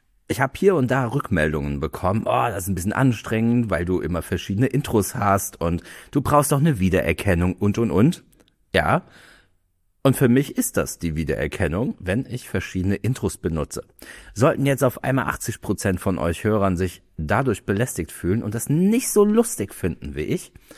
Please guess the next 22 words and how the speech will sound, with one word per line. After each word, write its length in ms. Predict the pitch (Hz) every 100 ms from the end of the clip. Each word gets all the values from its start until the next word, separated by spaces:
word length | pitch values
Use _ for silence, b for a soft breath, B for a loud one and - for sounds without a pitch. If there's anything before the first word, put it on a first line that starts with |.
| B B B B _ _
dann 160 | 90
gebt 160 | 98 175
mir 80 | 156
doch 140 | 101
einfach 300 | - 117 95
mal 140 | 90 71
ein 140 | 78
Laut 340 | 90 165 196 - _ _ _ _ _ _ _ _ _
und 540 | 123 127 127 127 - _ _ _ -
vielleicht 580 | - 139 131 131 - -
lege 280 | 98 104 98
ich 140 | 90
mich 140 | 95 -
dann 200 | 85 -
auf 220 | 80 - _
ein 440 | 85 85 82 78 - _
Intro 400 | 80 78 - 73
fest. 500 | 73 - - - - - _ _ _ _ _ _ _ - B B B B B B B B B B B _
Ich 140 | 104 143
hab 100 | -
ein 160 | 101
bisschen, 640 | - 151 - 139 120 113